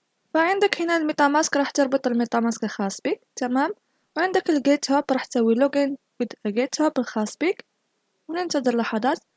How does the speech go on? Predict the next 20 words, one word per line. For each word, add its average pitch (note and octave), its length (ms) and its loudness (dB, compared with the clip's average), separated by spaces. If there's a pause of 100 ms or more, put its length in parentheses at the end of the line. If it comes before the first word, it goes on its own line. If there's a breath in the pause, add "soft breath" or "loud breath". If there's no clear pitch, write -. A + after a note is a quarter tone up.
(320)
طبعا E4 300 4
هو E4 140 6
راح E4+ 220 6
يضيف C#4+ 280 4
لك C#4+ 160 0
البلوكشين. D4+ 580 2 (500)
البلوكشين C#4 540 2
هو B3+ 200 4
هذا، A3 460 0 (280)
في F4 120 0
عنده D4 260 0
التستنت، F4 540 -2 (380)
أوكي، A#3 260 -2
هذا A3 220 -2
هو A3 140 2
التستنت، E4 500 -4 (420)
وعنده E4+ 320 2
المان-، C4 420 4 (100)
المان A#3+ 380 4
نت، D4 260 0